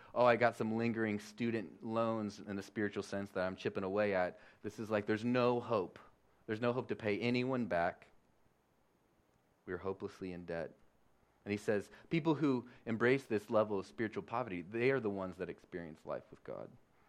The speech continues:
And I think it's easy to connect this to repentance. We see in repentance, we have to be aware of what we need to repent of, the, the extent of our brokenness, and how much,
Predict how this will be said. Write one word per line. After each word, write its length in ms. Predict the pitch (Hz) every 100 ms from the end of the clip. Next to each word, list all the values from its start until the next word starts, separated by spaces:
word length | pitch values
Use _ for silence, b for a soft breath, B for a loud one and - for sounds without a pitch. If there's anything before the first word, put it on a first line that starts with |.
| b
And 80 | -
I 60 | 120
think 140 | 131
it's 80 | 123
easy 180 | 139 127
to 80 | 107
connect 380 | 127 156 165
this 120 | 101 90
to 160 | -
repentance. 720 | 92 90 - 151 - - - - - b b b b b b b
We 100 | 92
see 340 | - 113 104 B B
in 120 | 107
repentance, 720 | 104 104 151 165 - 107 104
we 120 | 113
have 200 | 113 117 -
to 80 |
be 360 | 107 110 110 - - _ _ _
aware 380 | 117 113 147 151
of 100 | 120
what 120 | 123
we 100 | 127
need 140 | 131
to 40 | 131
repent 380 | 123 131 160 73
of, 160 | 69
the, 240 | 95 92 95
the 80 | 98
extent 400 | 82 - 110 110
of 80 | 107
our 80 | 107
brokenness, 560 | 104 98 - 98 98 - - - b b b b b _ _ _ _ _ _ _ _
and 100 | 92
how 120 | 113
much, 280 | 107 104